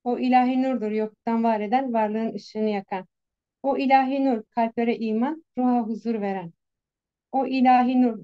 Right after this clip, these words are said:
insanı yüksek makama eriştiren. O ilahi nur, insanı eğiten, peygamberlik vasfına erdiren. O ilahi nurdur, zahir batın ilmine nail eyleyip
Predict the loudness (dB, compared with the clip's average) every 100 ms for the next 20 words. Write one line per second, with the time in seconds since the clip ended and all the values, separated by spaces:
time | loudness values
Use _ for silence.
0 | -8 -6 -6 -6 -4 -4 -6 -18 _ -12
1 | -10 -8 -6 -6 -6 -6 -4 -2 -2 -6
2 | -8 -12 -10 -10 -12 _ _ _ _ _
3 | _ _ _ -4 -4 2 4 4 4 4
4 | 2 2 -2 -6 -6 -4 -2 -2 -4 -4
5 | -2 -2 -4 -4 -2 -2 -2 -2 -2 -4
6 | -2 -4 -4 -6 -4 -2 -2 -4 -4 -6
7 | -8 _ _ _ _ _ _ _ -2 -2
8 | 0 2 2 0 -2 -2 -2 -2 0 0
9 | 0 0 -2 -2 -4 -2 -2 -2 -4 -2
10 | -2 -2 -2 -2